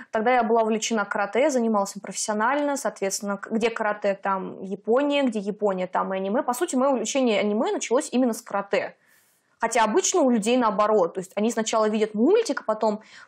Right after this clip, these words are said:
"М, надо научиться рисовать и изучать язык". У меня полностью наоборот произошло. Я сначала начала заниматься карате, а уже потом такая: "Ой, а что это такое интересное? По Джетиксу идет, надо посмотреть". И я пробовала себя в рисовании, так как в художественной школе я тоже училась, но пришлось бросить из-за переезда.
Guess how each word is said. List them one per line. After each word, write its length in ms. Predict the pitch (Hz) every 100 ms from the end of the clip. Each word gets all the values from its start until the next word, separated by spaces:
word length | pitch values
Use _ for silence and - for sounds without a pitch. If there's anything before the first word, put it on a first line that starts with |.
| -
"М, 180 | 277
надо 220 | 233 254 269
научиться 420 | 226 214 - 226
рисовать 540 | 208 220 208 233 247
и 140 | 220 214
изучать 360 | 202 107 104
язык". 360 | 220 202 - - _ _ _
У 80 | 226
меня 160 | 254 302
полностью 480 | 302 285 233 220
наоборот 420 | 202 196 196 185 -
произошло. 400 | 185 190 190 202
Я 60 |
сначала 320 | 208 226 247
начала 240 | 240 233 233
заниматься 400 | 226 233 226 226
карате, 380 | - 240 247 381
а 140 | 170
уже 200 | 214 254
потом 420 | 277 277 381 392 - - - -
такая: 400 | 226 226 202 196
"Ой, 280 | 262 247 214
а 140 | 277
что 180 | 285 254
это 120 | 233
такое 300 | 214 - 214
интересное? 520 | 208 214 214 208 214
По 120 | 208
Джетиксу 520 | 208 202 208 - - 208
идет, 200 | 202 202
надо 180 | 240
посмотреть". 720 | 285 240 - 226 220 190 - - - - 233
И 40 | 214
я 320 | 240 330 320
пробовала 460 | 320 302 240 226 226
себя 240 | 226 233
в 40 |
рисовании, 520 | 226 226 240 240 392 285
так 180 | 208
как 120 | - -
в 20 |
художественной 380 | 214 208 208 214
школе 240 | - 220
я 100 | 262
тоже 260 | 330 220 196
училась, 400 | 190 - 330 247
но 80 |
пришлось 300 | 220 214 214
бросить 320 | 220 196 190 190
из-за 100 | 185
переезда. 600 | 190 196 196 185 190